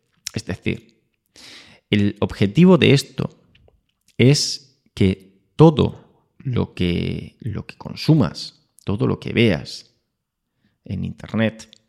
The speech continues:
que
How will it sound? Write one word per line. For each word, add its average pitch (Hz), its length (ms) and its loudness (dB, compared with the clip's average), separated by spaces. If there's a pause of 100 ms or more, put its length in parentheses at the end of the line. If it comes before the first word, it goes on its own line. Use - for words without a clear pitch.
(1600)
que 110 840 4